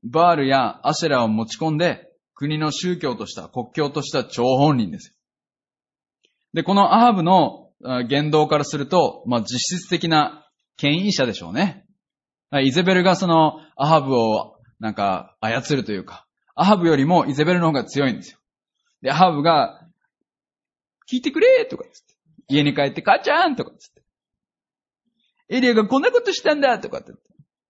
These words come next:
のび太みたいに言ったんですよ。そしたらイゼベルが怒ったんですよ。そのエリアに使者を使わして、「私の神々に使って、誓って、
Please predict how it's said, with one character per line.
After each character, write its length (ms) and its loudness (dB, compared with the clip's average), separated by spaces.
の 100 -2
び 80 -2
太 120 -6
み 100 -8
た 120 -12
い 40 -14
に 60 -12
言 40 -18
っ 20 -20
た 120 -12
ん 40 -14
で 60 -18
す 180 -20
よ。 0 -
そ 120 -6
し 80 -10
た 80 2
ら 80 2
イ 160 0
ゼ 100 -2
ベ 120 2
ル 80 2
が 100 2
怒 140 2
っ 120 -4
た 100 -2
ん 40 -2
で 60 -10
す 100 -20
よ。 60 -20
そ 120 -6
の 80 -2
エ 260 -2
リ 120 2
ア 60 0
に 300 2
使 160 -4
者 160 2
を 80 -2
使 240 -4
わ 120 2
し 100 -8
て、 360 -6
「私 340 -6
の 120 2
神 240 2
々 160 4
に 140 4
使 180 -4
っ 100 -2
て、 160 -10
誓 200 -2
っ 100 -6
て、 340 -6